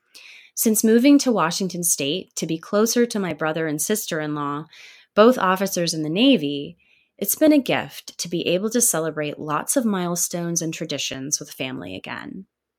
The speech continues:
But now, like a lot of military families,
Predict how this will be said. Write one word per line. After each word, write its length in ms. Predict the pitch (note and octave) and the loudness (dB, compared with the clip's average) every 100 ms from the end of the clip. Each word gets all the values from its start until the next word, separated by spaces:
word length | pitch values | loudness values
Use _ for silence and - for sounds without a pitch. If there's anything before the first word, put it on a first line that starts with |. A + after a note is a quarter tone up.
| _ _ _ _ _ | _ _ _ _ _
But 140 | - D#3+ | -8 -2
now, 600 | B3 E4+ D#3 C#3 D3 D3+ - - - _ | 2 4 4 0 -4 -10 -20 -20 -20 _
like 180 | F3+ F3+ | 2 4
a 60 | |
lot 300 | F3+ F3+ C4 | 6 8 10
of 120 | D#4 F3+ | 8 4
military 500 | C#3 C3+ - C#3 D3 | 0 -4 -4 -4 -4
families, 800 | - C3 C#3 C3+ C3 - - | -6 -8 -8 -8 -4 -2 -4